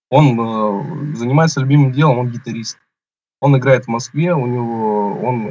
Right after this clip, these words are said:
играет у Ольги Кормухиной, певицы такой. И, в принципе, у него всё классно. Вот вторая, э, па-, э, в смысле, второй ребёнок у него родился, мальчик.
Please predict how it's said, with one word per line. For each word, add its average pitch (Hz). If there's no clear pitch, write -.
играет 117
у 127
Ольги 120
Кормухиной, 127
певицы 127
такой. 101
И, 113
в -
принципе, 165
у 120
него 131
всё 120
классно. 143
Вот 117
вторая, 123
э, 104
па-, 147
э, 117
в -
смысле, -
второй 135
ребёнок 147
у 139
него 127
родился, 131
мальчик. 120